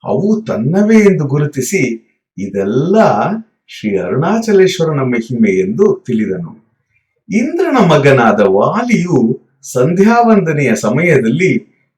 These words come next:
ಉದಯಾಚಲದಿಂದ ಅಸ್ತಾಚಲಕ್ಕೆ ಹಾರಿ ಬರುತ್ತಿದ್ದನು. ಆಕಾಶ ಮಾರ್ಗದಲ್ಲಿ ಹಾರುತ್ತಿದ್ದವನಿಗೆ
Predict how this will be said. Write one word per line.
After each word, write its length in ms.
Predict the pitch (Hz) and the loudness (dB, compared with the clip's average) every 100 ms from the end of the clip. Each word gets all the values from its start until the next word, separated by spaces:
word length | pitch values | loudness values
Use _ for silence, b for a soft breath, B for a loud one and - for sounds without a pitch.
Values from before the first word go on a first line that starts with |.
| - | -4
ಉದಯಾಚಲದಿಂದ 1120 | 123 160 180 185 202 226 202 170 135 120 113 110 - - | 0 0 2 0 0 0 0 0 0 0 2 2 0 -6
ಅಸ್ತಾಚಲಕ್ಕೆ 880 | 101 - - - - 220 160 143 123 | -14 -10 -2 -2 0 -2 -2 -2 -6
ಹಾರಿ 320 | 110 107 196 | -4 0 0
ಬರುತ್ತಿದ್ದನು. 800 | 123 123 113 101 82 76 76 - _ _ _ _ - | 2 0 -2 -8 -6 -6 -8 -16 _ _ _ _ -10
ಆಕಾಶ 640 | 120 196 226 - 269 285 277 | -2 -2 -2 -2 -2 -2 2
ಮಾರ್ಗದಲ್ಲಿ 760 | 220 196 190 175 165 156 156 151 | 4 4 2 0 0 0 0 0
ಹಾರುತ್ತಿದ್ದವನಿಗೆ 1120 | 151 165 160 131 117 113 107 110 - 127 | 2 2 0 -4 -2 0 2 4 4 4